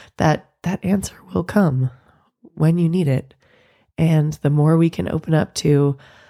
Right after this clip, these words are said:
taking a breath, creating a little more space, taking a walk out in our neighborhood,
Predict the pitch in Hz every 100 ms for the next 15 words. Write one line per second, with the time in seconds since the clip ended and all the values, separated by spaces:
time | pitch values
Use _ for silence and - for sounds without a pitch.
0 | _ _ _ _ _ _ _ _ _ -
1 | 170 165 170 170 165 165 170 - - -
2 | - _ _ _ _ _ - 156 160 160
3 | 160 160 156 151 - 160 156 160 - 170
4 | 180 143 117 131 156 160 - 151 - 135
5 | 135 147 156 147 151 147 147